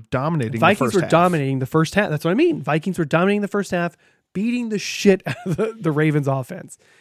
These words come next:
Speaker 2: And then you come out of, uh, that Sunday game being beat up, only having two to three days rest, and then having to play a Thursday night game against the Dolphins defense, who is showing <laughs> you that we're gonna beat the shit out of you too.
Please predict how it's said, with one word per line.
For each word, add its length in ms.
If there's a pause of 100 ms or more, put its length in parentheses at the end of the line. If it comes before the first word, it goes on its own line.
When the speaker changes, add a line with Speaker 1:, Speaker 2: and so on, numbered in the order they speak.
(340)
Speaker 2:
And 360
then 160
you 120
come 220
out 180
of, 180
uh, 280
that 280
Sunday 300
game 420
being 340
beat 280
up, 240 (480)
only 240
having 320
two 280
to 60
three 180
days 280
rest, 420
and 140
then 80
having 220
to 60
play 160
a 60
Thursday 320
night 140
game 180
against 380 (460)
the 80
Dolphins 420
defense, 380
who 120
is 140 (360)
showing 580 (160)
<laughs> 120
you 160 (520)
that 240
we're 180
gonna 140
beat 240
the 60
shit 200
out 120
of 80
you 100
too. 440